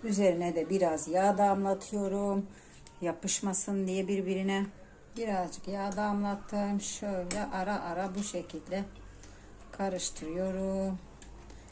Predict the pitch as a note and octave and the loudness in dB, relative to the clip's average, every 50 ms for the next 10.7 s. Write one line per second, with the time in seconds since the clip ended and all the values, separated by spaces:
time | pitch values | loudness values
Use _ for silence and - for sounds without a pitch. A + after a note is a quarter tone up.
0 | - - - - F#3 F#3+ F3 D3+ D#3 D#3 D3+ D#3 E3+ G3 F#3+ F3+ E3 D3 - - | -20 -14 -6 -4 -2 -2 -2 -2 -2 -2 -2 -2 0 0 0 0 -2 -2 -4 -6
1 | F3+ - - - F3 E3 D#3 - - - F#3 F3+ F3+ D#3+ D3+ D#3+ D#3+ E3+ F#3 F#3 | -4 -4 -4 -4 -4 -4 0 0 0 0 0 0 -2 -2 -2 -2 0 2 2 2
2 | F3+ - - - - - - - - - - - - - - - - - - - | 0 -4 -10 -20 -20 -20 -20 -20 -20 -20 -20 -20 -20 -20 -20 -20 -20 -18 -18 -16
3 | - - - - - - - - - - - - - - - - - - - - | -16 -16 -16 -16 -16 -16 -16 -16 -16 -16 -18 -18 -18 -18 -18 -18 -18 -18 -18 -18
4 | - - - - - - A3 A3 G#3 F#3+ F3 F3 F3+ - - G#3+ F#3+ F3 F#3+ F#3 | -20 -18 -16 -12 -10 -4 -2 0 0 0 -2 -4 -6 -6 -6 -4 -4 -2 0 0
5 | F3+ E3+ F3 F3+ G3 G3+ G3+ - - - - - - - - - - - - - | 0 0 0 -2 -2 -4 -4 -6 -2 2 2 2 2 2 -4 -12 -14 -14 -16 -18
6 | - - - - - G3+ A3 G#3 G3+ G3 G3 F#3 - G#3 G#3 G3+ G#3 F#3+ G3 F#3 | -20 -20 -20 -12 -6 -4 -2 -2 -2 -2 -4 -4 -2 -2 -2 -2 -2 -2 -2 -2
7 | F3 F3 E3+ - F3+ F#3 G3 F#3+ F3 F3+ E3+ F3 G#3 G3 - G3 F3+ - F3 E3 | -2 -2 -4 -6 -4 -4 -2 -2 -2 -2 -2 -2 -2 -2 -2 -2 -4 -4 -4 -4
8 | F3 F3 E3+ - G3+ G3 - G3+ F#3 F#3 - - G#3 G3 F#3+ G3 F#3+ F#3 F#3 G#3 | -2 -2 -2 -2 -2 0 0 0 0 0 0 0 0 2 2 2 0 0 2 2
9 | F#3+ F3 - - - G3+ G3+ G3+ G3+ F#3+ F3+ E3+ - - - G3+ G3 - G#3 G#3 | 2 2 0 0 2 4 4 4 4 4 2 0 0 0 0 0 2 4 4 4
10 | G3+ F#3 F3+ F3+ F3+ F3+ - - G#3 G#3 - - G#3 | 6 4 4 4 2 0 2 2 0 0 0 -4 -8